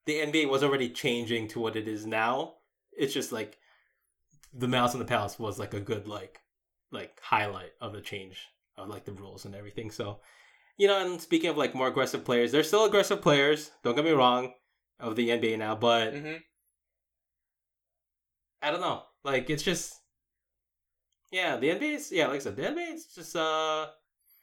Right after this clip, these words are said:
Speaker 1: I don't say they're a lot more friendly, 'cause that's a weird way to put it, but I don't know. Like, like, there's, there's a clearly the generational difference between, uh, those, those years and now, but, yeah.
Speaker 2: So you were saying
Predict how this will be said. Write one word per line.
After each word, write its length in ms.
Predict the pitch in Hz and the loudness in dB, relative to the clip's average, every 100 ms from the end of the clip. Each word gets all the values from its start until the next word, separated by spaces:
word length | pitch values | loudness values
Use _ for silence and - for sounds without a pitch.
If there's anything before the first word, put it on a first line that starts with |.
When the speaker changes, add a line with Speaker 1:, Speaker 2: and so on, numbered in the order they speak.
| - | -10
Speaker 1:
I 40 | |
don't 120 | 254 247 | -6 0
say 120 | 170 | 0
they're 100 | 143 | 2
a 40 | |
lot 180 | 131 131 | 2 0
more 100 | 113 | -4
friendly, 600 | - 127 147 170 170 165 | -4 -2 -2 -4 -8 -10
'cause 380 | - 104 101 - - _ _ _ _ - | -12 -10 -12 -16 -20 _ _ _ _ -8
that's 180 | 123 139 | -6 -4
a 160 | 120 - _ | -8 -10 _
weird 260 | 123 127 123 - | -6 -6 -6 -8
way 160 | 131 123 | -4 -4
to 60 | |
put 240 | 120 135 131 | -2 0 2
it, 200 | 127 - | 0 -2
but 360 | 113 101 98 _ _ _ _ _ _ _ _ _ _ | -4 -4 -10 _ _ _ _ _ _ _ _ _ _
I 80 | 139 | 0
don't 80 | 117 | 0
know. 160 | 101 98 _ | -2 -8 _
Like, 300 | 151 156 151 | -4 -2 -2
like, 320 | 180 185 180 185 | -2 -4 -4 0
there's, 260 | 196 202 | 0 0
there's 180 | 226 226 | 0 0
a 40 | |
clearly 400 | 233 226 214 208 | 2 4 4 4
the 120 | 185 156 | 2 4
generational 800 | 156 147 127 120 127 113 113 - 147 | 4 6 4 2 0 -4 -4 -10 -6
difference 420 | 120 - 104 98 | -4 -4 -6 -10
between, 420 | - 98 107 98 - - - - | -12 -8 -6 -8 -12 -20 -20 -10
uh, 220 | 113 98 | -8 -8
those, 380 | 104 101 98 - 147 | -10 -12 -14 -16 -10
those 260 | 104 104 | -10 -8
years 280 | 107 101 98 | -8 -8 -8
and 100 | 98 | -12
now, 320 | 92 92 95 - | -12 -14 -16 -20
but, 240 | - 101 - _ _ _ _ _ | -14 -14 -14 _ _ _ _ _
yeah. 220 | 240 185 - _ _ _ _ _ - _ _ _ _ - | -4 -4 -6 _ _ _ _ _ -20 _ _ _ _ -18
Speaker 2:
So 280 | - 143 | -4 -2
you 260 | 147 147 160 | -2 -4 -4
were 140 | 185 | -2
saying 720 | 190 - 165 160 156 156 151 | -2 -2 -2 -2 -4 -6 -12